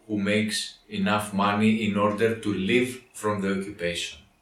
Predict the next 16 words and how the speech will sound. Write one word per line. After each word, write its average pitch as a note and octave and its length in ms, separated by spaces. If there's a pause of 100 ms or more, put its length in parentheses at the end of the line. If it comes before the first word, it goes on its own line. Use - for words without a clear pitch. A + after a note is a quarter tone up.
(180)
Professionalism E3+ 1300 (100)
has A2 240
nothing C#3 560
to G#2+ 180
do C#3+ 440 (360)
with A2+ 260
the G#2+ 120
skills - 840 (420)
or E3+ 420 (260)
with G#2+ 380
using C3 640
cracked B2+ 480
software D#3+ 840 (200)
or B2+ 480
using B2 420
equipment C#3+ 760